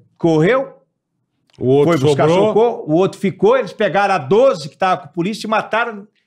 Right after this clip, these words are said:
Speaker 2: Na porrada.
Speaker 1: pancada, esfacelaram a cabeça do
Speaker 2: Puta
Speaker 1: cara.
Speaker 2: que pariu.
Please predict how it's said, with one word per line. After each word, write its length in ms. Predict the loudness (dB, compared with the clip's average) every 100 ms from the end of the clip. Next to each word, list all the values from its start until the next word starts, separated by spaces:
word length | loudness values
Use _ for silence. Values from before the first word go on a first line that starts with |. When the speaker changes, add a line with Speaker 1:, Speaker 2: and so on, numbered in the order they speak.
| _ _ -6
Speaker 2:
Na 180 | -4
porrada. 460 | -2 0 0 2 0
Speaker 1:
pancada, 460 | -2 -4 -4 -2 -6
esfacelaram 720 | -10 -4 -4 -2 0 0 -2
a 40 |
cabeça 360 | -2 -4 -4 -6
do 60 | -4
Speaker 2:
Puta 120 | -4 -4
Speaker 1:
cara. 140 | -10
Speaker 2:
que 120 | -16
pariu. 320 | _ -20 -20